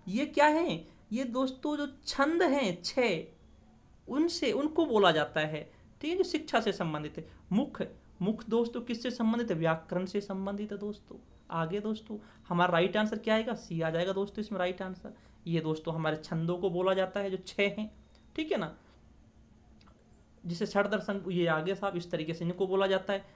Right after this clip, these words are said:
ये हमारा तीसरा प्रश्न हो गया। इसके बाद है दोस्तों हमारा अगला प्रश्न है,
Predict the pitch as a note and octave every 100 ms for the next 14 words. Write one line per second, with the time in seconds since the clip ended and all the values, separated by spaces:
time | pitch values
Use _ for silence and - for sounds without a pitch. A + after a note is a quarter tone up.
0 | - E3+ E3+ E3 D#3 D#3+ F#3 G3 F#3+ F3+
1 | G#3 F#3+ F#3 F#3+ - - - G3 - A#3+
2 | B3 B3 B3 A#3+ A#3 A#3 F#3 G3 G#3+ G#3+
3 | G#3+ G#3+ G#3+